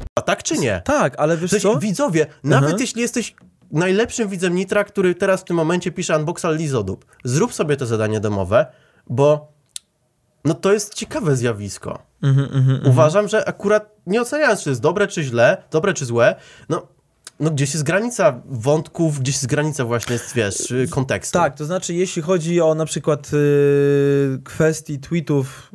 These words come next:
Speaker 2: propos nieuczesanej, to tak jeszcze tylko powiem, żeby nie było, że o-
Speaker 1: Wstaw sobie tam Freeza, stary.
Speaker 2: I wiesz, ja właśnie mówię, jakby jak czytałem te tweety, to mi było k-, przykro.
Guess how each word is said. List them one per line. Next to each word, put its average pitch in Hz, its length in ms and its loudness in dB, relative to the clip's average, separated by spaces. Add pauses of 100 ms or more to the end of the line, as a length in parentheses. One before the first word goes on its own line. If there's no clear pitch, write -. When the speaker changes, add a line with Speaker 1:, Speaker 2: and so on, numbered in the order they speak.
(140)
Speaker 2:
propos 147 280 0
nieuczesanej, 143 800 0 (320)
to 135 100 -16
tak 139 160 0
jeszcze 139 200 -2
tylko 131 200 0
powiem, 131 240 2
żeby 123 200 -2
nie 131 100 2
było, 127 260 2
że 117 100 2
o- - 100 6
Speaker 1:
Wstaw 113 180 2
sobie 110 200 -4
tam 104 140 -2
Freeza, 92 340 -4
stary. - 280 -10 (180)
Speaker 2:
I 131 60 0
wiesz, 147 160 0
ja 131 200 -8
właśnie 139 360 -4
mówię, 131 400 0
jakby 135 400 0
jak 139 180 0
czytałem 180 320 0
te 156 100 -4
tweety, 170 460 0 (720)
to 156 380 4 (1000)
mi 156 140 -2
było 208 180 0
k-, - 60 -6 (240)
przykro. 131 540 0